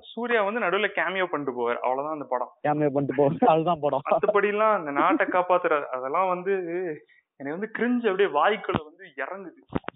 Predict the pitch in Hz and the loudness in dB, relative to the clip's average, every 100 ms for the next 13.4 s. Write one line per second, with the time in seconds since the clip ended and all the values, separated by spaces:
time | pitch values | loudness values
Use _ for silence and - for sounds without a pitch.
0 | - - - 165 180 156 202 202 170 127 | -14 -16 -10 -10 -2 0 0 0 -2 -2
1 | 160 185 - 147 160 233 254 175 - - | -6 -4 4 6 6 2 0 0 -2 -10
2 | 196 165 147 151 165 185 226 254 233 - | -8 -6 -6 -6 -6 -6 -6 -8 -8 -12
3 | 247 226 208 220 190 156 151 - 175 - | -10 -10 -10 -10 -12 -14 -16 -12 -12 -12
4 | _ _ _ - 254 - 190 269 135 170 | _ _ _ -18 -18 -18 -12 -10 -8 -4
5 | 214 196 - 170 175 202 233 214 160 165 | 0 2 2 4 6 6 6 4 4 6
6 | 180 208 214 170 208 185 180 160 147 180 | 6 6 4 2 2 2 0 -2 -4 -4
7 | 170 175 175 151 151 - 151 165 185 147 | 0 2 2 2 0 0 -2 2 2 4
8 | 139 214 196 - - - - - - 226 | 4 4 0 -6 -8 -8 -8 -10 2 4
9 | 254 220 247 226 196 175 214 214 185 220 | 6 6 4 4 2 4 4 4 0 2
10 | 254 247 220 202 202 185 190 190 185 196 | 4 4 4 4 4 4 0 0 2 2
11 | 185 196 190 214 240 - 262 233 - 165 | 4 2 2 -2 -4 -4 -2 -2 -2 -4
12 | - _ 156 175 214 196 165 170 202 226 | -6 _ -8 -6 -4 -2 6 6 6 2
13 | 214 208 - 139 | 2 0 -2 -2